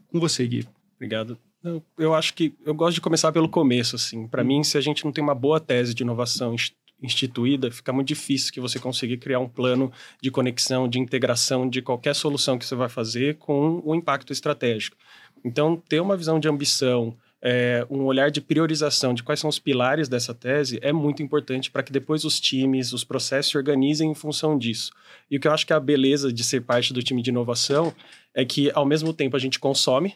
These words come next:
Speaker 2: da tese, da tese estratégica e a gente também gera inputs pra ela. Então, é um ciclo que acho que me anima de poder fazer parte dessa construção.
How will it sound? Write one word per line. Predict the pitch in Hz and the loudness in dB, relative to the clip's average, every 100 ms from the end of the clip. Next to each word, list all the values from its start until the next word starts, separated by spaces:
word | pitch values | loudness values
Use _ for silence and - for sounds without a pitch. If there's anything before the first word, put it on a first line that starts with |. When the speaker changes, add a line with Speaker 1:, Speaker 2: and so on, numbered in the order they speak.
| _ - | _ -6
Speaker 2:
da | 127 | -2
tese, | 131 123 127 120 | -2 -2 -6 -8
da | 135 120 | -6 -2
tese | 127 120 120 | 0 -2 -2
estratégica | - 107 123 131 - - - | -4 -4 -2 -2 -2 -8 -4
e | 160 | -2
a | 160 | 0
gente | 165 | 0
também | - 165 156 160 190 - | 2 2 4 4 2 -2
gera | 147 160 165 | -2 0 4
inputs | 165 147 117 - | 2 2 -2 -4
pra | - 123 | 0 0
ela. | 113 107 | 2 -2
Então, | 117 120 143 156 | -6 0 2 4
é | 151 | 2
um | |
ciclo | 156 151 156 160 156 | 0 -2 -2 -2 -4
que | - 151 143 127 | 0 2 4 4
acho | 113 120 | 2 0
que | - | 0
me | 139 | 2
anima | 135 147 131 | 4 4 2
de | 131 | -2
poder | 131 131 127 | -4 -2 0
fazer | 131 123 | -2 -4
parte | 123 127 - | -2 -2 -2
dessa | 123 117 | -6 -6
construção. | 127 120 120 - 123 143 | -8 -6 -4 -2 2 0